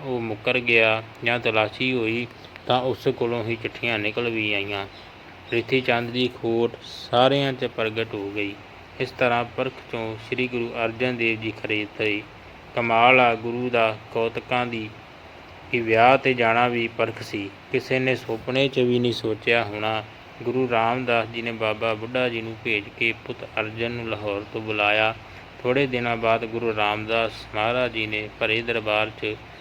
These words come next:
ਛੋਟੇ ਪੁੱਤ ਅਰਜਨ ਨੂੰ ਤਖਤ 'ਤੇ ਬਿਠਾ ਕੇ ਪੰਜ ਪੈਸੇ ਅਤੇ ਨਾਰੀਅਲ ਰੱਖ ਕੇ ਨਮਸਕਾਰ ਕੀਤੀ ਅਤੇ ਬਾਬਾ ਬੁੱਢਾ ਜੀ ਨੇ ਗੁਰਤਾ ਗੱਦੀ ਦਾ ਤਿਲਕ ਲਾਇਆ।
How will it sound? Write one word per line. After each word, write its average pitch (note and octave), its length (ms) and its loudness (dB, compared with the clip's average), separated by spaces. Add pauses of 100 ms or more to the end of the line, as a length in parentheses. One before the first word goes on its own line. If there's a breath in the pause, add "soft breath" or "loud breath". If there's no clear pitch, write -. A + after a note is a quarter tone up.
(280)
ਛੋਟੇ B2 380 0
ਪੁੱਤ G#2 500 -6 (280)
ਅਰਜਨ A#2 320 -2
ਨੂੰ A#2 160 -6
ਤਖਤ A2+ 180 -6
'ਤੇ - 320 -2
ਬਿਠਾ A2 420 0
ਕੇ G#2+ 280 -2 (640)
ਪੰਜ C3 240 0
ਪੈਸੇ A2+ 560 0 (220)
ਅਤੇ A#2 180 -2
ਨਾਰੀਅਲ A2 500 0
ਰੱਖ G#2 220 0
ਕੇ A2+ 100 0
ਨਮਸਕਾਰ G#2+ 580 -2
ਕੀਤੀ G#2 500 -6 (480)
ਅਤੇ A#2+ 140 -2
ਬਾਬਾ A2+ 380 2
ਬੁੱਢਾ B2 400 0
ਜੀ A2+ 160 -2
ਨੇ G#2 200 -4
ਗੁਰਤਾ A2 460 -4
ਗੱਦੀ A2 300 -4
ਦਾ A2 180 0
ਤਿਲਕ G#2+ 300 -6
ਲਾਇਆ। F#2+ 340 -4